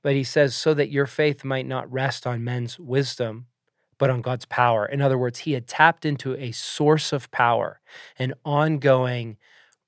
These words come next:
reality that he was, his entire being, Paul,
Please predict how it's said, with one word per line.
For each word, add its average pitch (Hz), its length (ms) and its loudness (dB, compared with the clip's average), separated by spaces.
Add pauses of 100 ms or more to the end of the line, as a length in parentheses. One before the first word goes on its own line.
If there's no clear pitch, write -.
reality 127 1200 2 (720)
that 127 120 2
he 135 100 2
was, 123 240 0 (140)
his 131 320 -4
entire 156 600 2
being, 123 460 0 (120)
Paul, 120 420 4